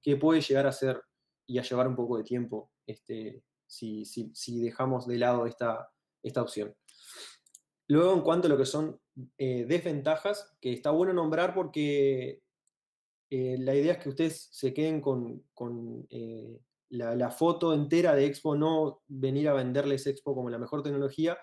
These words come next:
sino que darle las, las herramientas y la información que, que yo he podido aprender, digamos, eh, para que ustedes después con eso puedan ver si, si la, lo utilizan o no.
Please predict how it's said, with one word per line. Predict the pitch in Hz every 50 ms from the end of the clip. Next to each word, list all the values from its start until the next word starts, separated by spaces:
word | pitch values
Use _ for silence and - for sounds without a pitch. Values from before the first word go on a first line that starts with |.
| - - - _ _
sino | - - 147 156 160 156
que | 156 151
darle | 151 160 160 160 156 151
las, | 143 131 123 - - - - -
las | - 120 117 -
herramientas | 127 123 127 139 151 156 156 160 143 -
y | 123
la | 120 117 117
información | 120 117 - 123 123 123 120 - - 147 143 135
que, | 135 127 120 120 - - - _
que | - 123
yo | 120 - 139 139
he | 139
podido | - 127 127 131 139 143 135
aprender, | 127 131 127 120 120 123 135 147 160 170
digamos, | 143 131 135 143 160 185 220 - - _ _ _ _ _ _ _ _ _ _ _
eh, | - 147 143 143 135 135
para | 135 143 139 139
que | 135
ustedes | 139 135 - 151 156 165 170 - -
después | - 139 135 135 - 156 175 175 -
con | - - 139 131 139
eso | 165 175 - - 190 208 - - _ _ _
puedan | - 143 147 143 139 135 131
ver | 127 135 135 139
si, | 135 - - 123 113 110 110 - _ _
si | - - - - 120 117 117
la, | 117 113 117 123 -
lo | 127 113 113
utilizan | - - - 120 127 135 - 139 117
o | 113
no. | 117 131 - 226 -